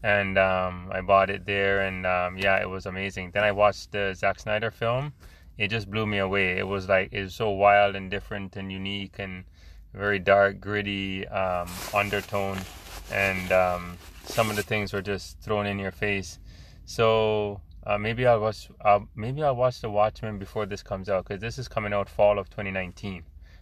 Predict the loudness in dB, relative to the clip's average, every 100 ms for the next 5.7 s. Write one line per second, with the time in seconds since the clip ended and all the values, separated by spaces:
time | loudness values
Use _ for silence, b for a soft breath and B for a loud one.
0 | b -12 -12 -10 -10 -8 -8 -8 -4 -2
1 | -2 -2 -2 0 0 -2 -6 -14 b b
2 | 2 4 4 0 -2 -2 0 0 0 2
3 | 0 0 -6 -8 0 0 0 -6 -8 -8
4 | -10 -12 -10 -8 -8 -8 -6 -6 -4 -6
5 | -2 -2 -2 -6 -6 -6 -8